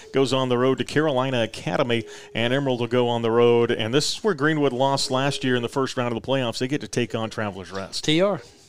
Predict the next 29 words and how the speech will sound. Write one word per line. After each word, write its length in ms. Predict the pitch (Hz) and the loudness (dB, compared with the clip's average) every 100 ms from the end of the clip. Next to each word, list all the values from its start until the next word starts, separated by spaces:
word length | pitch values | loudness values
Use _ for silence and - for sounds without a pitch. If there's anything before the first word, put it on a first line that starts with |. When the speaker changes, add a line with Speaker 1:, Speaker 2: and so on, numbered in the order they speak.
| _ - | _ -16
Speaker 2:
Yep. 160 | 151 - _ _ _ - - - - - - - | -14 -14 _ _ _ -20 -20 -20 -20 -20 -16 -4
Um, 360 | 151 139 131 - | 0 0 -4 -6
like 220 | 147 151 | 2 2
I 20 | 151 | 4
said, 180 | 165 | 4
I 20 | 143 | 4
tried 260 | 165 165 | 4 2
to, 160 | 135 120 | 2 -2
I, 140 | 123 | 2
I 300 | 170 143 120 | 2 2 -2
wanted 200 | 135 175 | 2 2
to 60 | 139 | 2
listen 240 | 127 143 | 0 -2
a 40 | 131 | -2
little 100 | 127 | 2
bit 160 | 131 127 | 2 2
of 60 | |
the, 180 | 120 120 123 | -2 -4 -4
the 60 | 127 | -4
game 280 | 123 131 127 | -2 -2 0
the 120 | 127 | -2
other 140 | 123 | -2
night 260 | 123 123 127 | 0 -2 -2
with, 180 | 120 113 - _ | -8 -10 -16 _
with 220 | 135 120 127 | -10 -6 -4
Emerald 240 | 127 123 | -4 -4
in 100 | 117 | -2
basketball. 600 | 120 123 - 117 117 117 - - - - | -2 -2 -6 -4 -4 -4 -8 -20 -20 -10
Um, 300 | 123 120 117 | -6 -6 -6